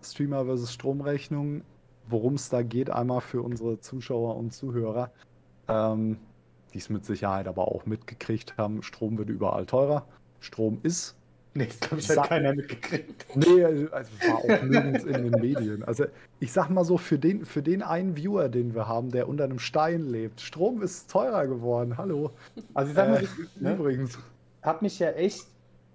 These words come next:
Speaker 2: eben aus dem Thema, was ich eben gesagt hab, es ist nicht einfacher geworden, sich mit der Gesamtsituation in der Welt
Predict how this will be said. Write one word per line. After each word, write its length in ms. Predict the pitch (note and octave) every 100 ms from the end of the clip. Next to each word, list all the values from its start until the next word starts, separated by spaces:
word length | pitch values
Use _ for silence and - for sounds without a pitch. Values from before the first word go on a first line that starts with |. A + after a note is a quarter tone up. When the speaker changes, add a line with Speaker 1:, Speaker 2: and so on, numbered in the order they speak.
| _ -
Speaker 2:
eben 200 | E3 D#3
aus 180 | D#3+
dem 180 | E3 E3
Thema, 240 | D#3+ F3 E3
was 180 | D#3+
ich 40 | D#3+
eben 140 | D3+
gesagt 300 | C#3 D#3 F#3+
hab, 160 | G3 F#3+
es 120 | - C#3
ist 40 |
nicht 180 | F3+ F#3
einfacher 320 | D#3+ E3+ F3
geworden, 320 | D#3 D3+ D#3
sich 120 | D#3 D#3
mit 120 | D3
der 100 | C#3
Gesamtsituation 800 | C3+ D3+ D#3 C#3+ D3 C#3+ D3+ D3
in 100 | C#3
der 140 | B2+
Welt 380 | C3 C#3 C#3